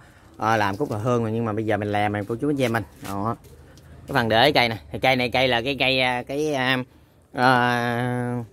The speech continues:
khai thác về và ghép nè mọi người. Đó. Coi cái bộ rễ của cây nè,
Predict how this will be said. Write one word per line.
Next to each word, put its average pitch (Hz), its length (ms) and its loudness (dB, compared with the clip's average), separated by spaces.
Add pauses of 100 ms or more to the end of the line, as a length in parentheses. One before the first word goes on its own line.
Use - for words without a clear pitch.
(680)
khai 135 140 4
thác 156 200 4
về 113 220 2
và 117 120 0
ghép 151 240 2
nè 151 80 -2
mọi 117 160 -2
người. 117 180 0
Đó. 113 240 0 (2500)
Coi 127 160 2
cái 143 80 2
bộ 117 120 6
rễ 123 220 6
của 170 60 4
cây 131 160 4
nè, 113 100 -4